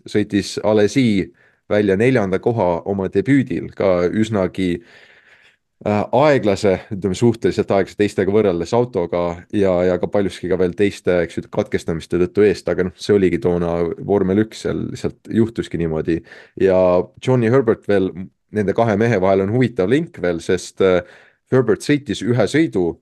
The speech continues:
kaheksakümne üheksandal aastal, kui ma õigesti mäletan, äh, Pirelli eest, sest Alesi pidi sõitma veel F kolme tuhandet edasi, ta, ta oli seal ka tiitlipretendent ja, ja otsustas siis, seda tean, see Pirelliga hooaeg oli sihuke, äh,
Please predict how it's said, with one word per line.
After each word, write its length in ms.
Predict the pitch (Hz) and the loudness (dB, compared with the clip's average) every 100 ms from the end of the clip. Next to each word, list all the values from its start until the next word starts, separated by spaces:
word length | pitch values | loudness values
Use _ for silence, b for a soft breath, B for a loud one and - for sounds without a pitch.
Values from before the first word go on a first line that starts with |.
| _ _ _ - | _ _ _ -4
kaheksakümne 380 | 107 98 95 104 | -2 -2 0 0
üheksandal 280 | 95 98 101 | 0 0 -2
aastal, 220 | - 87 | -2 -4
kui 80 | 90 | -2
ma 80 | 95 | -2
õigesti 240 | 90 101 | -2 -2
mäletan, 640 | 92 - 90 90 90 92 | -2 0 0 0 -2 -4
äh, 840 | - 95 92 92 85 87 82 80 90 - _ _ _ _ - | -4 -2 0 0 0 0 -2 -2 -4 -12 _ _ _ _ -2
Pirelli 400 | 110 160 160 85 73 | 2 4 4 2 0
eest, 300 | - - _ b b b b | -8 -20 _ b b b b
sest 340 | - 98 - - | -4 -4 -4 -2
Alesi 460 | 101 101 98 139 120 98 | 0 2 2 2 2 2
pidi 180 | 98 95 | 0 0
sõitma 340 | 117 113 92 | 0 -2 -4
veel 180 | 90 104 | -2 -4
F 120 | 113 - | -4 0
kolme 280 | 120 107 | 0 0
tuhandet 400 | 90 104 90 87 | -2 -4 -4 -4
edasi, 400 | 143 101 80 - 87 | -2 -2 -2 -6 -4
ta, 180 | 95 85 | -2 0
ta 140 | - 95 | 0 0
oli 140 | 92 | 0
seal 160 | 87 101 | 0 -2
ka 80 | 117 - | -2 -4
tiitlipretendent 840 | 107 95 92 98 87 90 87 90 | -4 -4 -2 -2 -4 -4 -6 -4
ja, 140 | 87 85 | -2 0
ja 80 | 90 | 0
otsustas 480 | - - - 90 - | -2 -6 -4 -4 -4
siis, 200 | 95 - B B - | -8 -8 B B -2
seda 220 | 127 120 | 2 2
tean, 220 | 98 90 90 | 2 0 0
see 160 | 101 | -2
Pirelliga 520 | 104 113 127 98 87 90 | 2 2 4 2 0 2
hooaeg 360 | 120 101 87 | 2 2 2
oli 120 | 90 87 | -2 -2
sihuke, 340 | 101 101 92 | -4 0 0
äh, 720 | 87 - - _ 85 82 82 | -2 -10 -20 _ -8 -4 -2